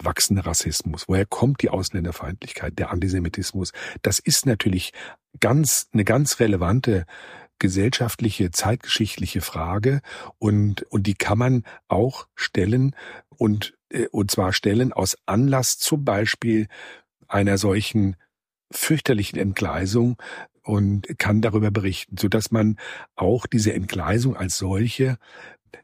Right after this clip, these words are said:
thematisieren kann. Aber wenn ich das jetzt so schildere, wird auch relativ schnell klar, dass für diese Berichterstattung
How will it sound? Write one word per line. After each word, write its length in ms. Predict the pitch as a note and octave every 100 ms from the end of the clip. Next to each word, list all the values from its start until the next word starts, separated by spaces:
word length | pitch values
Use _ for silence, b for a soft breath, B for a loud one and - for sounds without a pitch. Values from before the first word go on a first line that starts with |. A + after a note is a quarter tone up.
| -
thematisieren 680 | G#2+ G2+ G2 F#2+ F#2 F#2+
kann. 260 | F#2+ - G2+ B B B B _
Aber 400 | G#2 G#2 G#2 F#2 B B B -
wenn 120 | G#2
ich 140 | G#2+
das 220 | - -
jetzt 160 | A#2+ G#2+
so 120 | A#2
schildere, 600 | G2+ A#2 A#2 C#3 D3 D#3+
wird 160 | C3+ -
auch 180 | A2 -
relativ 400 | A2 A2+ A2 -
schnell 300 | A2+ F#2 F2+
klar, 500 | - F#2 E2+ A2+ D#3 B B B B B - B _ _
dass 420 | G#2+ G#2 - - -
für 320 | - - A2+
diese 520 | G2+ G#2 F#2+ G2 F#2+ - _ _ _ _ -
Berichterstattung 1000 | - F#2 G#2+ - B2+ C3 B2 C3+ D3+